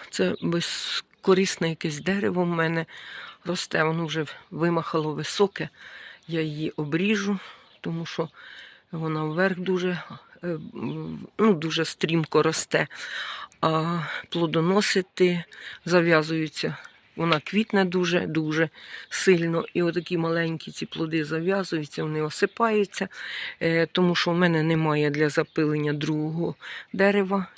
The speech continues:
і я думаю, що це, е, ну, виростити плоди якісь, е, смакувати з неї, мабуть, не получиться.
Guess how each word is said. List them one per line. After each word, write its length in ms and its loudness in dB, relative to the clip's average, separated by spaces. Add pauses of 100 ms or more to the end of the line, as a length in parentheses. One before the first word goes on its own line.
і 120 0
я 120 4
думаю, 420 2
що 260 -6
це, 300 -2 (720)
е, 240 -4
ну, 420 0 (580)
виростити 840 4
плоди 360 2
якісь, 720 0
е, 520 2
смакувати 720 -4
з 80 -10
неї, 340 -2 (1300)
мабуть, 400 4
не 100 6
получиться. 760 -2